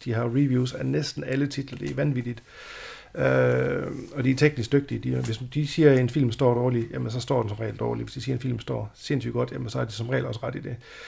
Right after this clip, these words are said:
Så sådan bruger jeg mig til at gå ind og se. Så det er et lille fif derude, hvis man lige vil lede efter en specifik udgivelse. Øh, så gå ind på blue bindestreg ray dot com, øh, og kig derinde. Vælg max på, der er søgefelt oppe i toppen. Ude i højre side, der er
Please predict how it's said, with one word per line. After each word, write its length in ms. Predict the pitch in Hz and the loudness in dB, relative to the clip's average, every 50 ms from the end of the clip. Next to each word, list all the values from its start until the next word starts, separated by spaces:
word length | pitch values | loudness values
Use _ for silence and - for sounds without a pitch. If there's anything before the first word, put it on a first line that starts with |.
| - - - - - | -16 -18 -18 -18 -12
Så 140 | - - 139 | -2 6 8
sådan 160 | 170 170 127 | 8 8 8
bruger 220 | 131 151 160 156 | 6 8 8 10
jeg 160 | 147 143 143 | 10 8 6
mig 220 | 139 135 135 139 139 | 6 6 4 4 2
til 80 | - | 0
at 60 | 120 110 | -2 0
gå 80 | 127 | 0
ind 80 | 123 117 | 0 -2
og 60 | 113 | -2
se. 160 | - 127 123 | -4 -6 -6
Så 100 | - 127 | -6 -6
det 100 | 117 135 | -4 -4
er 40 | 147 | -2
et 60 | 139 | 0
lille 220 | 156 156 151 151 143 | 0 0 0 0 0
fif 240 | - 160 160 156 | -2 -2 -4 -2
derude, 240 | - 135 127 131 135 | -2 0 0 0 0
hvis 200 | 127 127 113 - 131 | 0 -2 -4 -4 -4
man 140 | 127 123 | -4 -2
lige 160 | 123 131 135 127 | 0 0 0 0
vil 180 | 123 123 123 | 2 2 2
lede 160 | 127 131 131 | 4 2 2
efter 160 | 127 - 123 120 | 2 0 -2 -4
en 80 | 113 | -4
specifik 500 | - - - - - - 113 135 131 - | -4 -8 -10 -10 -8 -6 -6 -6 -6 -4
udgivelse. 540 | - 139 135 135 123 120 110 110 107 - - - - - - _ _ _ - - - - | 0 0 2 2 2 0 0 -2 -4 -8 -10 -14 -16 -20 -20 _ _ _ -12 -8 -6 -2
Øh, 240 | 113 113 113 113 110 | -2 0 0 -2 -2
så 100 | - 127 | -2 -2
gå 120 | - 135 | 0 0
ind 100 | 131 123 | 0 0
på 80 | - 123 | -2 -6
blue 320 | - - 123 127 127 127 127 | -4 -2 -2 0 0 0 -2
bindestreg 480 | 123 120 127 123 - 113 107 107 107 | -2 -2 -2 -4 -4 -6 -6 -4 -4
ray 200 | 113 113 117 120 - - | -4 -4 -4 -6 -6 -8
dot 140 | 107 107 - - - - | -10 -12 -12 -16 -18 -12
com, 180 | - 123 120 - - _ _ _ - - | -10 -10 -10 -10 -14 _ _ _ -10 -8
øh, 60 | 113 113 120 123 123 123 | -8 -6 -6 -8 -8 -8
og 100 | 117 110 | -10 -10
kig 220 | - - 123 - - | -10 -10 -10 -8 -6
derinde. 220 | 117 107 110 113 - - - - - - - - - | -6 -6 -6 -8 -8 -10 -14 -16 -16 -16 -16 -2 2
Vælg 240 | - 139 139 143 139 | 6 8 8 8 8
max 220 | 139 139 143 139 - | 8 6 4 4 2
på, 200 | 135 131 127 120 - | 2 2 2 0 -2
der 60 | 131 | -2
er 40 | 123 | -2
søgefelt 500 | - - 143 147 139 - 139 120 120 123 | 0 0 0 0 2 0 0 -2 -2 -2
oppe 160 | 127 117 120 | -2 -2 -2
i 40 | 117 | -2
toppen. 340 | - 127 127 127 120 104 - - - - - - - - - - | 0 0 0 0 -2 -6 -8 -12 -16 -20 -20 -20 -20 -20 -8 0
Ude 300 | - 139 135 135 135 131 127 | 2 4 6 6 6 4 4
i 300 | 123 120 113 113 117 104 | 2 2 0 -2 -2 -2
højre 260 | 110 123 127 139 - | 0 2 2 2 2
side, 180 | - 120 123 120 | 2 0 0 2
der 120 | 123 123 | 2 2
er 240 | 120 117 117 120 | 2 2 2 2